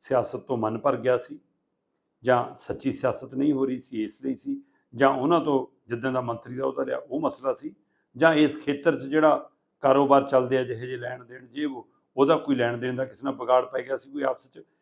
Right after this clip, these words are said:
ਇਹਨਾਂ ਤੇ ਕੋਈ ਸਵਾਲ ਆ ਰਿਹਾ ਸੀ, ਇਹ ਆ, ਜਾਂ ਆਉਂਦੇ ਸਮੇਂ 'ਚ ਵੀ ਇਹ ਮੁੱਦਾ ਬਣਨਾ। ਇਹ ਸਾਰੇ ਮਸਲੇ ਨਾਲ ਇਹ ਫਿਲਹਾਲ ਦਫਨ ਹੋ ਗਏ। ਹਾਂ, ਪਰ ਅਨਮੋਲ ਗਗਨ ਮਾਨ ਦੇ ਅਸਤੀਫੇ ਦੇ ਵਿਵਾਦ ਨੇ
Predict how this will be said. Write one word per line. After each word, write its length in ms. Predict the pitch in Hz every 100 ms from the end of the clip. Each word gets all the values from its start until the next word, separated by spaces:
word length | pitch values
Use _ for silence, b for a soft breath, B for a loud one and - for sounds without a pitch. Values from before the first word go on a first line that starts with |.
| _
ਇਹਨਾਂ 160 | 135 151
ਤੇ 120 | 151
ਕੋਈ 120 | 135
ਸਵਾਲ 340 | - 131 139 143
ਆ 100 | 143
ਰਿਹਾ 120 | 147
ਸੀ, 120 | - -
ਇਹ 220 | 151 175
ਆ, 80 | - - _ _
ਜਾਂ 100 | 160
ਆਉਂਦੇ 220 | 139 139
ਸਮੇਂ 320 | 135 123 139 135
'ਚ 80 |
ਵੀ 80 | 143
ਇਹ 60 | 151
ਮੁੱਦਾ 240 | 139 165
ਬਣਨਾ। 260 | 170 202 247
ਇਹ 100 | 262
ਸਾਰੇ 520 | - 285 277 254 196
ਮਸਲੇ 460 | 151 143 156 139 - _ _ _ _ _ 139
ਨਾਲ 300 | 143 143 156
ਇਹ 120 | 160
ਫਿਲਹਾਲ 440 | 160 165 151 160
ਦਫਨ 320 | 160 156 160 127
ਹੋ 120 | 101
ਗਏ। 140 | - _ _ _ _ _ _ _ _ _ _ _ _ -
ਹਾਂ, 200 | - _ _ _ _ _ _ _ _ _ _ -
ਪਰ 220 | 139 165
ਅਨਮੋਲ 420 | 147 139 151 196 196
ਗਗਨ 280 | 190 185
ਮਾਨ 400 | 185 170 175 180
ਦੇ 360 | 165 190 190 -
ਅਸਤੀਫੇ 440 | - - 170 - 185
ਦੇ 100 | 185
ਵਿਵਾਦ 400 | 147 135 151 147
ਨੇ 200 | 135